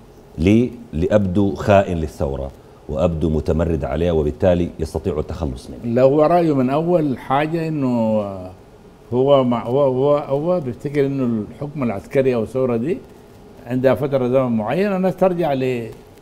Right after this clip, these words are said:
Speaker 1: الأحزاب.
Speaker 2: الديمقراطية والأحزاب، ولذلك اتصالاته مع ناس الوفد وكده.
Speaker 1: مم.
Speaker 2: ما حاجة غريبة يعني.
Speaker 1: هو لدرجة قال أنه حادثة المنشية الشهيرة اللي بموجبها تم التخلص من الإخوان مفبركة، غير حص-، غير حقيقية.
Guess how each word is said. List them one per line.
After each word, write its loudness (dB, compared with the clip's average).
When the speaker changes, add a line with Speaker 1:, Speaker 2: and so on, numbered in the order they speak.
Speaker 1:
الأحزاب. 4
Speaker 2:
الديمقراطية -2
والأحزاب، -6
ولذلك -4
اتصالاته -6
مع -8
ناس -12
الوفد -10
وكده. -14
Speaker 1:
مم. -10
Speaker 2:
ما -2
حاجة -4
غريبة -4
يعني. -14
Speaker 1:
هو 4
لدرجة 6
قال 4
أنه 0
حادثة -2
المنشية 0
الشهيرة 2
اللي 0
بموجبها 0
تم 2
التخلص -2
من -2
الإخوان -2
مفبركة، 2
غير 2
حص-، -10
غير 0
حقيقية. -4